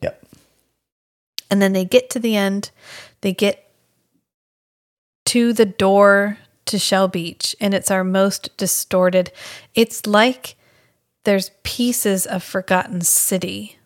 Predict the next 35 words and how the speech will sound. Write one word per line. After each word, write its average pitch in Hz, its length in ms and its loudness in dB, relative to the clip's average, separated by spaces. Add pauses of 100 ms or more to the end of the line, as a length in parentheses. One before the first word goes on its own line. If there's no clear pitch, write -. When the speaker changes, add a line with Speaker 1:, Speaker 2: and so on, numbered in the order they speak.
(460)
Speaker 2:
all 190 240 4
kind 190 260 -4
of 175 120 -4
scattered 180 600 -2
around 175 340 -4
Speaker 1:
Right, 90 200 -2
they're, 107 180 0
Speaker 2:
here. 104 160 -2
Speaker 1:
uh, 113 80 0
like, 104 220 -2
accumulating 98 880 0
at 80 80 -8
the 80 140 -8
edges. 73 540 -8
Speaker 2:
Right, 190 400 2
like, 202 280 0
they're 208 120 2
used, 208 440 0
like, 214 160 2
the 214 80 -2
city 233 240 4
used 220 260 0
to 208 60 -4
be 190 160 0
bigger, 180 580 0 (300)
and 208 160 2
it 175 100 -2
has 190 180 -2
shrunk 185 560 -4
in 185 160 -4
from 185 180 -6
the 185 160 -4
edges 180 380 -10
over 196 220 -12
time. 190 500 -12